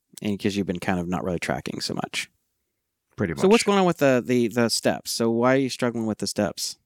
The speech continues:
Speaker 2: Uh, no, I think you, I think you might be, um, a, uh, only yesterday I didn't do steps. The, every other day it's been ten thousand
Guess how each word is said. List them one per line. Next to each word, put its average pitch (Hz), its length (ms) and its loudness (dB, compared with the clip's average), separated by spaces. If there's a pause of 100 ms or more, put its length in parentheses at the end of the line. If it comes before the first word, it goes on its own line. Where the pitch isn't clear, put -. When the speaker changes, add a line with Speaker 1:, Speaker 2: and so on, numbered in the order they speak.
(1800)
Speaker 2:
Uh, 247 220 -2
no, 233 180 2
I 226 60 4
think 262 240 -4
you, 247 240 0
I 180 60 0
think - 220 -10
you 254 60 -2
might 233 220 0
be, 180 220 0
um, 131 720 -2 (640)
a, 135 240 -2 (360)
uh, 123 120 -8 (280)
only 202 240 2
yesterday 208 520 0
I 139 100 6
didn't 123 240 -2
do 107 100 -6
steps. - 320 -8
The, 127 240 -6
every 165 220 0
other 180 140 0
day 160 180 2
it's 135 140 -2
been 113 200 -4
ten 127 180 -2
thousand 117 460 0